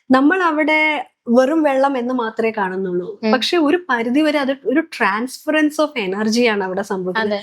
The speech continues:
Speaker 1: ഇപ്പൊ ഒരു ഡോക്ടർ, നമ്മൾ ഈ കൈപ്പുണ്യം എന്നൊക്കെ പറയുന്നത്,
Speaker 2: അതെ.
Speaker 1: അത് ശരിക്കും പറഞ്ഞാൽ കൊടുക്കുന്ന ഡോക്ടറിന്റെ മനസ്സും കൂടെയാണ്.
Speaker 2: അതെ.
Speaker 1: ആ, നമ്മുടെ മുമ്പിൽ ഇരിക്കുന്ന ആൾക്ക്, ആ, മാറണം എന്ന് അ-, അമിതമായിട്ടുള്ളൊരു ചിന്ത ആ ഡോക്ടറിന്റെ ഉള്ളിലുണ്ടെങ്കിൽ
Speaker 2: ഉം.
Speaker 1: ആ ഡോക്ടറിന്റെ കൈ കൊണ്ട് കൊടുക്കുന്നതിനകത്തും ആ ഒരു എനർജിയാണ് അവിടെ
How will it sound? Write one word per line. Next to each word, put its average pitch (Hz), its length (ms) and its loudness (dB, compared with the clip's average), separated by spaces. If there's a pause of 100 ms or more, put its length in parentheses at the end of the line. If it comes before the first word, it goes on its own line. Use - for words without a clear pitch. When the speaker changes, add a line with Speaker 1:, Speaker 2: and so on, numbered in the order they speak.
(240)
Speaker 1:
ഇപ്പൊ 302 220 2
ഒരു 349 100 2
ഡോക്ടർ, 269 280 0
നമ്മൾ 269 140 -4
ഈ 285 140 -8
കൈപ്പുണ്യം 262 440 0
എന്നൊക്കെ 262 340 0
പറയുന്നത്, 208 360 0
Speaker 2:
അതെ. 208 200 -2 (180)
Speaker 1:
അത് 330 80 4
ശരിക്കും 320 420 2
പറഞ്ഞാൽ 320 160 2
കൊടുക്കുന്ന 294 460 0
ഡോക്ടറിന്റെ 262 480 -2
മനസ്സും 233 500 0
കൂടെയാണ്. 196 480 -4
Speaker 2:
അതെ. 214 260 -2 (340)
Speaker 1:
ആ, 226 260 4
നമ്മുടെ 240 280 2
മുമ്പിൽ 302 340 4
ഇരിക്കുന്ന 285 340 2
ആൾക്ക്, 269 840 2 (440)
ആ, 220 140 2
മാറണം 240 720 2
എന്ന് 277 800 0
അ-, 240 200 0
അമിതമായിട്ടുള്ളൊരു 311 920 0
ചിന്ത 277 340 0
ആ 277 120 2
ഡോക്ടറിന്റെ 269 400 0
ഉള്ളിലുണ്ടെങ്കിൽ 254 720 2 (220)
Speaker 2:
ഉം. 220 100 2
Speaker 1:
ആ 269 100 4
ഡോക്ടറിന്റെ 294 420 -2
കൈ 262 200 0
കൊണ്ട് 294 200 0
കൊടുക്കുന്നതിനകത്തും 294 960 0
ആ 262 140 2
ഒരു 339 200 2
എനർജിയാണ് 302 640 0
അവിടെ 269 260 -2